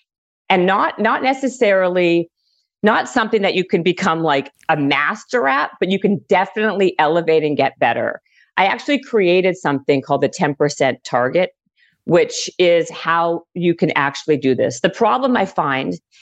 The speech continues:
is that a lot of times people, they don't give themselves their,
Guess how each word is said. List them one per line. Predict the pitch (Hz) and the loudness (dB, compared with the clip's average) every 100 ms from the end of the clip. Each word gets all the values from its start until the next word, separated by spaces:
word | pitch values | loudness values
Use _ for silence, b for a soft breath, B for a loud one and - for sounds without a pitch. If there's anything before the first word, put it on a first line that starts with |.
| b b | b b
is | 185 170 | 0 2
that | 170 170 - | 2 0 0
a | 170 | 0
lot | 175 175 208 | 0 0 0
of | 233 | -2
times | 196 175 165 170 - - | -2 -2 -2 -6 -12 -8
people, | - 180 - 190 196 247 254 _ _ _ _ _ _ _ | -2 -2 2 2 4 0 -4 _ _ _ _ _ _ _
they | 202 | 2
don't | 214 233 | 4 2
give | 226 208 | 2 0
themselves | 214 202 - 190 175 175 170 160 - _ _ _ | 0 -2 0 0 2 2 -2 -6 -20 _ _ _
their, | - 170 170 | 2 4 4